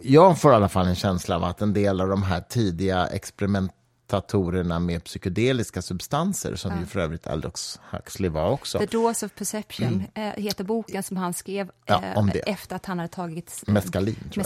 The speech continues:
Speaker 2: meskalin i
Speaker 1: Mm.
Speaker 2: hela sitt liv. Han dog ju för övrigt också under ruset av en väldigt stark meskalindos.
Speaker 1: Mm.
Speaker 2: Det var inte på grund utav den, för att som många vet så kan man inte dö utav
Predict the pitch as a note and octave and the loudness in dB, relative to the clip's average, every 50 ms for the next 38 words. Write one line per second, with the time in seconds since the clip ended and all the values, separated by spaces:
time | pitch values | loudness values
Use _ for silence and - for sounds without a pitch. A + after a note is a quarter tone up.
0 | - - G3+ G#3 G3+ A3+ A#3+ A#3 G#3 F#3+ F3 F3 E3 F3 - - E3 E3+ - - | -4 -2 -2 -2 -2 -2 0 0 2 2 2 2 0 -2 -4 -4 -4 -4 -6 -10
1 | - - - G3 G3+ G#3 F3+ F#3+ G#3+ A#3 A#3+ G#3 F#3 F#3+ - - G3 F#3+ F#3 F3+ | -16 -8 -2 0 0 2 2 2 0 0 -2 -2 -4 -6 -6 -4 -4 -4 -4 -4
2 | E3 E3 E3+ - - - G3+ F3+ - - - - D#3+ D#3+ F3 - - - - - | -4 -6 -6 -8 -6 -6 -8 -6 -6 -6 -6 -4 -4 -6 -6 -8 -14 -20 -20 -20
3 | - - _ _ _ _ - A3+ A#3+ A#3+ A#3+ A#3 A3+ G3+ G3 F#3+ F#3 F#3+ F#3 E3+ | -20 -20 _ _ _ _ 0 2 4 4 6 6 4 4 2 0 0 -2 -2 0
4 | G3 G#3+ B3+ B3+ A#3 - - F#3+ - - - F3+ F3 E3+ D#3+ - E3+ E3+ E3 E3+ | 0 0 0 0 -2 -4 -6 -8 -8 -8 -6 -6 -6 -6 -6 -6 -4 -4 -2 -2
5 | F3 F#3 D#3+ E3+ - - - F#3 D#3+ D#3+ - - E3+ E3 - - - F3 F3+ F#3+ | -4 -4 -6 -8 -10 -10 -10 -8 -8 -10 -10 -10 -10 -10 -8 -10 -10 -8 -6 -4
6 | F#3 F3 E3+ D#3 A#3+ A3 F3 F3 G3 G3+ F#3+ F3+ E3+ - - - - F3+ G3+ G3 | -2 -2 0 0 -2 -2 -2 -2 -2 0 -2 -2 -4 -8 -12 -14 -8 -4 -2 -2
7 | G3 - F#3 - - F#3 E3+ G3 G#3+ B3 C#4+ D4 D4 C#4+ - C4 B3 B3 A3+ A3 | -2 -2 -4 -4 -4 -4 0 0 4 4 6 6 4 4 2 0 0 0 0 -2
8 | G#3+ A3+ A3 - G#3 F#3+ - - - - - - - - G3 F#3+ - - G3 F#3+ | -2 -2 -4 -4 -6 -8 -8 -12 -20 -20 -18 -14 -8 -6 -6 -6 -4 -2 -2 -2
9 | F#3 F3+ F3 F#3 F#3 F#3 - - G3+ - - F#3+ F#3+ F3 F3+ F#3 F#3 - - E3+ | -2 -2 -2 -4 -4 -6 -6 -10 -12 -10 -6 -6 -4 -4 -4 -4 -4 -6 -6 -8
10 | D#3 - - G3+ A3 A#3 B3 B3+ C4+ C4+ - - - - G3+ F#3+ - - - F#3 | -8 -6 -6 -6 -4 -2 -2 -2 -4 -4 -8 -12 -10 -8 -8 -8 -6 -6 -4 -4
11 | F3 E3+ F3 F3 E3 F3+ | -4 -2 -4 -6 -8 -10